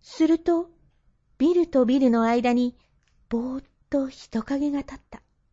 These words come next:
僕を見ている。やっ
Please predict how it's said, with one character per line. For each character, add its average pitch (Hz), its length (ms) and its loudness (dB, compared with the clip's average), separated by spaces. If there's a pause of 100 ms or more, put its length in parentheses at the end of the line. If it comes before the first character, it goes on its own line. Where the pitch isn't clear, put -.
(760)
僕 339 420 4
を 240 120 4
見 277 160 4
て 349 160 0
い 269 100 -4
る。 214 160 -8 (1300)
や 240 100 -6
っ - 20 -10